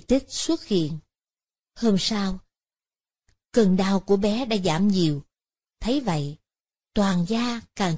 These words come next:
tinh tấn ăn chay, trì giới, tụng kinh, niệm Phật. Nhờ vậy, ung bú của bé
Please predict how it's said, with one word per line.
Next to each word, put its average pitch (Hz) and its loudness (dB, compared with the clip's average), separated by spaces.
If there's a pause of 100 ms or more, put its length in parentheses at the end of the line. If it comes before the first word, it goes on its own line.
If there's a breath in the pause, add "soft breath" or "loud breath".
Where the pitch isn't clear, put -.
tinh 254 0
tấn 277 2 (100)
ăn 254 0
chay, 254 -6 (400)
trì 185 2
giới, 190 0 (420)
tụng 160 0
kinh, 240 0 (120)
niệm 165 2
Phật. 156 -2 (440)
Nhờ 190 2
vậy, 156 -4 (600)
ung 214 4
bú 220 4
của 220 0
bé 202 0